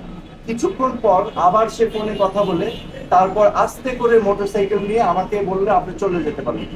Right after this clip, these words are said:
বলে উনি চলে গেল। So আমার কাছে যেটা প্রতীয়মান হয়েছে বা আমি যেটা উপলব্ধি করতে পেরেছি, সে যেই ব্যক্তির সাথে কথা বলছিল তারা অন্য স্থানে অবস্থান নিয়েছিল।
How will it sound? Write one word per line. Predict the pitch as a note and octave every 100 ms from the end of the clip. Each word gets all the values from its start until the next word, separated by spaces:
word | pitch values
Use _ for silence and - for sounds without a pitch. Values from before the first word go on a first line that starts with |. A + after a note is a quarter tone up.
| -
বলে | - F#3+ G3+
উনি | F#3 F3 - - -
চলে | F3+ D3
গেল। | C3 - - - - - -
So | F3
আমার | - E3 G3+ A3+
কাছে | A#3+ A#3 A3
যেটা | A#3 A#3
প্রতীয়মান | A3+ A3+ G#3 A3+ G#3+
হয়েছে | G3+ G3 G3+
বা | F#3+ F3
আমি | F3+ G3+
যেটা | G#3+ A3+ G#3
উপলব্ধি | G3+ A3+ G#3 - G#3+
করতে | G3 F3 - -
পেরেছি, | E3 D3+ C#3+ - A#3 - - -
সে | - G#3 A3
যেই | A3 A3 A3+
ব্যক্তির | G#3 - A#3+
সাথে | - A3+ A3+
কথা | F#3 G3+ A3+
বলছিল | G#3+ - F#3 D#3+ G3 - - C#3
তারা | E3+ G3+
অন্য | G3+ G3+ G#3+ A3+ A3+ A#3 A#3
স্থানে | - G3 G3+ G#3+ A3 A3 - - - - -
অবস্থান | G3 G#3+ - G#3 F#3+
নিয়েছিল। | E3+ D3 - C3+